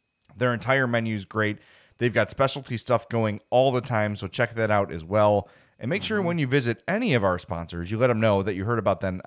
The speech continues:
Speaker 1: on the I'm Fat podcast, 'cause that helps us out immensely.
Speaker 2: The Cajun Bites. Get the Cajun Bites.
Speaker 1: You
Speaker 2: They
Speaker 1: keep saying that.
Speaker 2: are
Speaker 1: Yeah.
Speaker 2: wonderful.
Speaker 1: I gotta remember when I go.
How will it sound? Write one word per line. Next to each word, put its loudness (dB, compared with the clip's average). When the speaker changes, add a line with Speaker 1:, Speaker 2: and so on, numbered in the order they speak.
Speaker 1:
on -2
the -6
I'm -4
Fat -6
podcast, -6
'cause -14
that -2
helps -6
us -8
out -6
immensely. -6
Speaker 2:
The -12
Cajun -4
Bites. -10
Get -8
the -8
Cajun -12
Bites. -16
Speaker 1:
You -12
Speaker 2:
They -6
Speaker 1:
keep -6
saying -6
that. -4
Speaker 2:
are -6
Speaker 1:
Yeah. -16
Speaker 2:
wonderful. -12
Speaker 1:
I -12
gotta -8
remember -8
when -12
I -10
go. -14